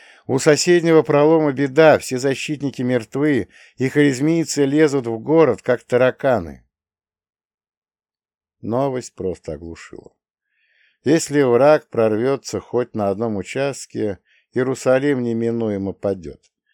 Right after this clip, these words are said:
потому что в городе нет ни застав, ни воинов. И не надо быть провидцем, чтобы предсказать дальнейшие действия харизмийцев. Сейчас они начнут продвигаться по улицам через пролом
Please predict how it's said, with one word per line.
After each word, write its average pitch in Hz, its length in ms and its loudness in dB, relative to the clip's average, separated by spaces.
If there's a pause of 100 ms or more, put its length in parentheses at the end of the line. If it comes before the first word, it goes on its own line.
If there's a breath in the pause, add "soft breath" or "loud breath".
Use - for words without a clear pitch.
(360)
потому 143 320 0
что 127 200 -4
в 117 80 -4
городе 123 520 -2
нет 120 260 -4
ни 147 140 -4
застав, 117 640 -2
ни 92 100 -8
воинов. 80 460 -12 (760)
И 113 100 -6
не 135 120 -2
надо 143 280 0
быть 123 180 -8
провидцем, 110 640 -4
чтобы 95 300 -10
предсказать 98 580 -6
дальнейшие 98 800 -6
действия 85 460 -12
харизмийцев. 69 720 -20 (1160)
Сейчас 170 400 -2
они 123 180 -2
начнут 113 420 -4
продвигаться 98 680 -4
по 95 100 -8
улицам 92 400 -6
через - 260 -14
пролом 110 520 -4